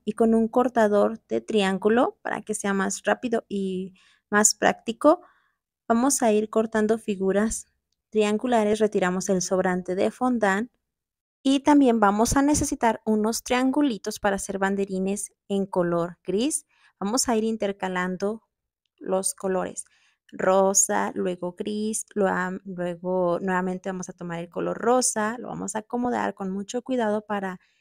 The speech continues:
evitar dañar el alisado del pastel.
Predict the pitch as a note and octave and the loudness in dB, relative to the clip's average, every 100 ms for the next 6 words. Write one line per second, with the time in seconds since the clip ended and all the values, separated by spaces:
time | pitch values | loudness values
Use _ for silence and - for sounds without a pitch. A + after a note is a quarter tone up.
0 | _ - G3+ G3+ G3+ F#3 F#3 G3+ G3 F#3+ | _ -6 -2 -2 0 -2 0 -2 0 0
1 | F#3+ A3 G3 F3+ F3+ F3+ F#3 F3+ F3+ F#3+ | -2 -4 -4 -4 -6 -6 -2 -2 0 -2
2 | G#3+ A#3 - - F#3+ C4 | -4 -8 -6 0 0 -2